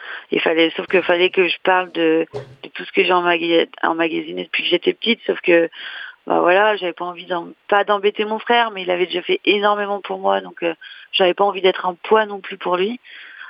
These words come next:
Ma tante, euh, j'avais pas envie de, de l'inquiéter plus que ça, donc du coup, bah, j'étais super bien entourée. Mes amis ont été là, et ils ont été exceptionnels, et ils le sont toujours d'ailleurs. <laughs> Mais, euh, mais, euh, mais il fallait que je parle à, à quelqu'un, quoi, qui avait complètement rien à voir avec ma vie et que,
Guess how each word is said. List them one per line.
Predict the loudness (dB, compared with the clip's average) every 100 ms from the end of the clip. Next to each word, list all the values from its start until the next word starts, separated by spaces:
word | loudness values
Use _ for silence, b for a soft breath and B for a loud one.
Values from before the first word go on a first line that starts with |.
| -6
Ma | 0 0
tante, | 2 0 0
euh, | -2 0
j'avais | 2 2
pas | 2
envie | 0 -2 -4
de, | 0 2 0 -4 B B _
de | 2
l'inquiéter | 2 2 0 -2 2 0
plus | 0 -4
que | -2
ça, | 2 0
donc | 0 -6
du | -10
coup, | -6 -4
bah, | 0 0 0 B B B
j'étais | -2 0 2
super | 2 2 0 -2
bien | -2
entourée. | -4 2 2 2
Mes | 0
amis | 0 0 0
ont |
été | 0 2 4
là, | 4 4
et | 2 -2
ils |
ont | -6
été | -2 0 0
exceptionnels, | -2 -4 -4 0 0 0 B B B 2
et | 2
ils | 4
le | 0
sont | -2 -8
toujours | -4 -2 0
d'ailleurs. | 0 0 -2 B B
<laughs> | -8 -10 -10 -10 -8
Mais, | -2 2 4
euh, | 4 2 0 -2 B B B B -16
mais, | -12 -2 2
euh, | 4 2 2
mais | 2
il | 2
fallait | 4 2
que | 2
je | -2
parle | 0 2
à, | 0 -2 -2
à | -2
quelqu'un, | -2 -4 -2 -2 -4
quoi, | -8 -6
qui | -4
avait | -6
complètement | -4 -2 -2 0 0
rien | 2
à | 0
voir | 2 0
avec | 0 0
ma | 0
vie | 0 -2 -4
et | -2
que, | 0 0